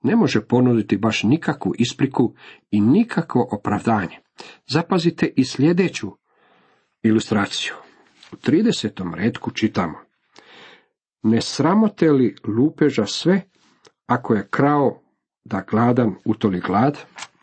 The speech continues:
Ako čovjek ukrade zbog toga što je gladan,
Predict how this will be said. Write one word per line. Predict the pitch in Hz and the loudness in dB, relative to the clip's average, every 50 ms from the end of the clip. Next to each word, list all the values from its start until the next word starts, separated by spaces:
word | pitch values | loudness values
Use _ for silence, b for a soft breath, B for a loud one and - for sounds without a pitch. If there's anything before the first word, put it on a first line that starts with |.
| _ _ B B B B B B B B B B B | _ _ B B B B B B B B B B B
Ako | 147 165 - - 202 | -2 -2 0 -2 -2
čovjek | - - 214 202 196 190 185 - - - _ | -2 0 0 2 2 0 -2 -2 -6 -8 _
ukrade | - 127 - - 131 131 135 131 123 113 101 - - | -4 -4 -2 0 0 2 2 2 0 0 -2 -4 -6
zbog | - 92 92 - - | -12 -14 -14 -8 -4
toga | - 143 151 139 127 101 | -2 0 0 0 0 -2
što | - - - 107 | -4 -6 -6 -6
je | 95 | -4
gladan, | 90 107 123 131 139 139 135 123 | 0 2 2 2 2 2 0 -2